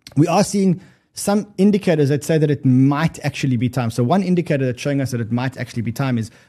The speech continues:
look at the volume on dexes. The volume on dexes has absolutely exploded. Now, what that means is that people are starting to trade in those small coins that are only available on the dexes. And that may be a sign that the interest is starting to move a little bit more to altcoins.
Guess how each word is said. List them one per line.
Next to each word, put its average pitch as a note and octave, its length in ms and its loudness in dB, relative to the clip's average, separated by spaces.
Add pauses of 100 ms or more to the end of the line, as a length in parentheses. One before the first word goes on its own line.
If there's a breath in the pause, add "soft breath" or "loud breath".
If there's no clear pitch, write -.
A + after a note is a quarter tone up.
(100 soft breath)
look D#3 260 2
at B3 140 -2
the A3+ 80 2
volume C3+ 420 0
on A#2 180 -2
dexes. G#2+ 460 -10 (640)
The C#3+ 80 2
volume F#3+ 340 2
on D#3+ 140 2
dexes C#3+ 320 -2
has A#2 120 -4
absolutely C#3+ 520 -6
exploded. A#2 340 -4
Now, A#2 140 0
what F3 240 -2
that F#3+ 240 -2
means D3+ 200 -4
is A#2 60 -6
that B2 160 -6
people F#3 240 -8
are D#3 60 -6
starting D3+ 300 -4
to C#3+ 100 -6
trade D#3 320 -2
in C#3 180 0
those B2+ 240 0
small G3+ 460 -2
coins D3 400 0 (300 soft breath)
that C#3 100 2
are C3+ 180 0
only F3+ 300 2
available D3 440 0
on B2 120 0
the A#2+ 60 0
dexes. A#2+ 480 -6 (280 soft breath)
And D3 100 4
that G#3 140 0
may B3+ 140 2
be B3 140 0
a A#3+ 40 0
sign A#3 220 -4
that F3+ 200 -2 (300 soft breath)
the D#3+ 380 0
interest A3+ 360 2
is E3+ 100 -6
starting F3 320 -2
to F3 120 -4
move D#3+ 220 0
a C#3 40 2
little D3 220 0
bit C3+ 160 -4
more C3 200 0
to C3 120 -10
altcoins. A#2+ 480 -8